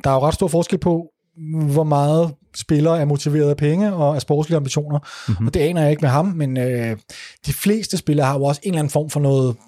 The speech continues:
Speaker 1: nogle sportslige ambitioner, de gerne vil have opfyldt. Øh, og hvis han har det, så, øh, så skal han vel videre. Han er jo for dygtig til at sidde på bænken, ikke? I en Superliga-klub.
Speaker 2: Jo.
Speaker 1: Altså.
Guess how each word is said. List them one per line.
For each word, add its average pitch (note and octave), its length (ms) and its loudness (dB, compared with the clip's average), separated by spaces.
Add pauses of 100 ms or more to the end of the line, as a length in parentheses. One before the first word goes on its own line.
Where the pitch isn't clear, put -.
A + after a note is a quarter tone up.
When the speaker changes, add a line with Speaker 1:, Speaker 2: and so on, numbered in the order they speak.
Speaker 1:
nogle D3 280 -4
sportslige D#3 380 0
ambitioner, C#3+ 360 -2
de A#2+ 60 -4
gerne C3 180 0
vil C3+ 60 2
have A#2+ 80 2
opfyldt. C3 320 -4 (760)
Øh, B2+ 220 2
og A#2+ 60 -2
hvis B2 120 2
han C3 100 2
har F3+ 180 2
det, D3+ 280 2 (480)
så, C3 560 0
øh, A2 420 0
så - 260 -8
skal - 200 -6
han A#2+ 160 0
vel B2 180 2
videre. C#3 300 2
Han A#2+ 120 -2
er B2 40 2
jo B2 40 2
for C#3+ 100 -2
dygtig D#3+ 300 0
til D3+ 80 0
at B2+ 40 2
sidde B2+ 120 0
på A#2+ 40 0
bænken, C#3+ 380 -2
ikke? D#3 120 -4 (400)
I E3 40 -4
en C#3+ 80 2
Superliga-klub. C#3 500 0
Speaker 2:
Jo. - 160 -2 (160)
Speaker 1:
Altså. A2 220 -6